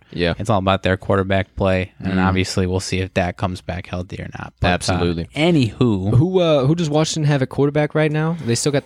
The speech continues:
Speaker 1: they got that Heineke guy they re-signed.
Speaker 2: Right.
Speaker 1: That, uh, did that <laughs> crazy <laughs> stuff against, uh, was it Baltimore? Or in the playoffs?
Speaker 2: No,
Speaker 1: Or,
Speaker 2: no.
Speaker 1: it wasn't in the playoffs. Or
Speaker 2: That was
Speaker 1: it was
Speaker 2: against
Speaker 1: in,
Speaker 2: Tampa.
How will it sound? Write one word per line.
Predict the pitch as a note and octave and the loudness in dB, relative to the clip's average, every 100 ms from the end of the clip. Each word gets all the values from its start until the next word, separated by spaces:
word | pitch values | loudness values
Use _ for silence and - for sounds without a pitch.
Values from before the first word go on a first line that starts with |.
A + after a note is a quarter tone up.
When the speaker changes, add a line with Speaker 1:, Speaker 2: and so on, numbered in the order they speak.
| - | -2
Speaker 1:
they | B2 | -2
got | A#2 B2+ - | 0 0 0
that | A#2 | -2
Heineke | - D3 C3+ - F#2+ | 0 0 0 -2 -2
guy | F2 E2+ | 0 2
they | E2+ | 0
re-signed. | E2+ F2 - F2 D#2 D#2+ F2 - _ - | 0 -2 -2 -4 -4 -4 -8 -12 _ -8
Speaker 2:
Right. | D3+ A2 | -6 -4
Speaker 1:
That, | G2+ F#2+ E2+ G2+ | 0 0 0 0
uh, | F2+ | 0
did | F2 G2+ | 0 0
that | F#2+ - - | -2 0 0
<laughs> | - - | 2 0
crazy | - D3+ B2+ D#3+ C#3 C3 C3+ | 0 2 4 2 2 2 2
<laughs> | - - | 0 -2
stuff | D3+ - C3 - | 0 2 0 0
against, | G#2+ A2+ G#2 - | -2 -2 -2 -2
uh, | G#2 G2 F#2 | 0 0 0
was | A2 | 0
it | A2 - | -2 -4
Baltimore? | F#2 E3+ F4 F#4 F#4+ - - - - - - | -4 -2 0 0 -2 -6 -20 -20 -20 -20 -10
Or | F#3+ | -4
in | G3 | -4
the | G3 | -4
playoffs? | - G3+ G#3+ G#3+ G#3 - - _ _ _ - | -2 0 0 -2 -4 -8 -12 _ _ _ -2
Speaker 2:
No, | C3+ | 2
Speaker 1:
Or, | C3+ B2 | 4 2
Speaker 2:
no. | F#2+ F2 F2 C2 | -2 -6 -8 -6
Speaker 1:
it | A#2 | -2
wasn't | C3 C3+ | 0 2
in | C3+ | 0
the | G#2 | -2
playoffs. | - A#2+ A2+ G#2+ - | -2 0 0 -2 -2
Or | |
Speaker 2:
That | A#2+ | 0
was | |
Speaker 1:
it | C3+ | 0
was | C#3 | 0
Speaker 2:
against | G2+ | 0
Speaker 1:
in, | C3 | 0
Speaker 2:
Tampa. | F#3 - | 0 -6